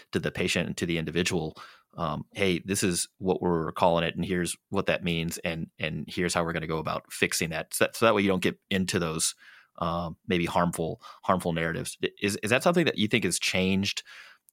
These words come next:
over your course of, you know, clinical practice? Like, have you, uh, kind of gotten into this new approach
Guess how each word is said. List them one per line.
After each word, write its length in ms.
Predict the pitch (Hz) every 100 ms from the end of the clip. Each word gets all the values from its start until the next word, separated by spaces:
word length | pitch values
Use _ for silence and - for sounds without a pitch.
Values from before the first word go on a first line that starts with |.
| _
over 280 | 95 95 95
your 180 | 82 90
course 380 | - 90 87 90
of, 380 | 82 80 - - _ _ _ _ _
you 100 | 87
know, 60 | 82
clinical 320 | - 95 90
practice? 600 | - 80 - 110 - -
Like, 160 | 90 -
have 140 | 80
you, 280 | 90 85 80 - - - -
uh, 140 | 85 85
kind 240 | - 92
of 200 | 85 - -
gotten 280 | 90 82
into 280 | 87 87 87
this 380 | 85 87 - - -
new 540 | 87 90 87 87 87 - - -
approach 580 | - - 90 90 - -